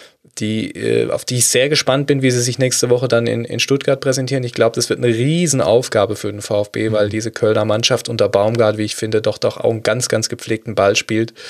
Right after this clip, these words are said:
Speaker 1: ähm, und vorne drin einfach Qualität hat mit, mit Modest. Und ja, ich, ich finde, man muss es wirklich sagen, also Perwan hat da schon zwei, drei rausgeholt. Ja,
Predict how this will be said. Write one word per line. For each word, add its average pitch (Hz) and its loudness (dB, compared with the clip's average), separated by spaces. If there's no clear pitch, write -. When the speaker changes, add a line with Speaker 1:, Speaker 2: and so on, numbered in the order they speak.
Speaker 1:
ähm, 107 0
und 120 2
vorne 110 4
drin 110 2
einfach 104 0
Qualität 110 -2
hat 113 -4
mit, 107 -6
mit 110 -6
Modest. 107 2
Und 107 -6
ja, 110 -12
ich, - -18
ich 120 -8
finde, 160 2
man 131 4
muss 147 2
es 110 2
wirklich 123 2
sagen, 113 0
also 110 2
Perwan 117 2
hat 110 0
da 107 4
schon 113 -2
zwei, 101 0
drei 104 2
rausgeholt. 110 2
Ja, 101 -16